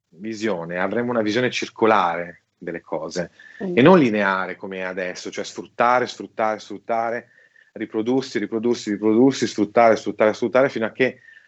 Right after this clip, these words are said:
Speaker 1: a un certo punto non ce n'è più.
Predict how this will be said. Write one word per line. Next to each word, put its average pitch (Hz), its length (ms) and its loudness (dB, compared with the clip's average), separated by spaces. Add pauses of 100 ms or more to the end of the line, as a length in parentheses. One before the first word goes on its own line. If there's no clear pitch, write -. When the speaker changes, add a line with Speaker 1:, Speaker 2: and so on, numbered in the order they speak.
(260)
Speaker 1:
a 113 100 -2
un 110 80 -2
certo 113 320 -2
punto 113 720 0 (560)
non 98 240 -4
ce 95 140 -4
n'è 90 100 -2
più. 78 200 -8